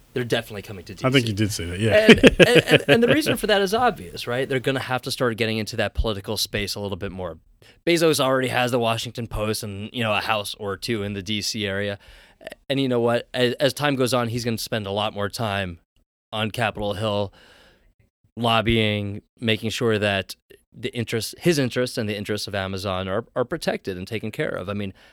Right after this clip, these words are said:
Speaker 1: and, and that's part of the game at this point. I mean, they are a very, very big and very powerful company.
Speaker 2: Yeah,
Speaker 1: So.
Speaker 2: but, but again, they're doing things that,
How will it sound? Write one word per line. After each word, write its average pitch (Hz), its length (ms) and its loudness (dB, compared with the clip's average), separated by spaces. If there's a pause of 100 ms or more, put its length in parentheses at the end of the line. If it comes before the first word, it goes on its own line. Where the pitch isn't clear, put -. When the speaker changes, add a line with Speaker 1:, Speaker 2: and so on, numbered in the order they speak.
Speaker 1:
and, 127 180 0
and 139 120 2
that's 135 160 2
part 123 280 4
of 104 60 0
the 104 80 -2
game 113 300 0
at 92 140 -6
this 82 140 -8
point. 87 360 -4
I 90 40 -10
mean, 92 280 -8 (120)
they 135 180 0
are 143 400 4 (280)
a 95 60 -6
very, 113 560 2
very 107 340 0
big 98 340 -2
and 95 160 -2 (240)
very 127 440 4
powerful 90 540 -6
company. - 460 -12 (300)
Speaker 2:
Yeah, 143 160 2
Speaker 1:
So. - 80 -12 (220)
Speaker 2:
but, 220 200 4
but 208 120 6
again, 202 220 4
they're 135 120 8
doing 135 480 8
things 123 340 4
that, 98 180 4